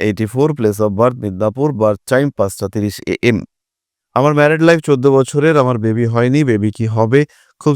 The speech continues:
স্ট্রেসড আছি, প্লিজ রিপ্লাই করুন। খুশি, জন্ম কুণ্ডলিতে তোমার কুম্ভ লগ্ন এবং মকর রাশি। এই মুহূর্তে,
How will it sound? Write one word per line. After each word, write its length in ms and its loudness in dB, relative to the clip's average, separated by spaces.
স্ট্রেসড 340 -2
আছি, 260 -2
প্লিজ 220 4
রিপ্লাই 280 -2
করুন। 200 -4
খুশি, 260 4
জন্ম 320 2
কুণ্ডলিতে 580 2
তোমার 200 -2
কুম্ভ 220 -2
লগ্ন 260 -2
এবং 240 -8
মকর 400 -6
রাশি। 300 -4
এই 220 6
মুহূর্তে, 560 4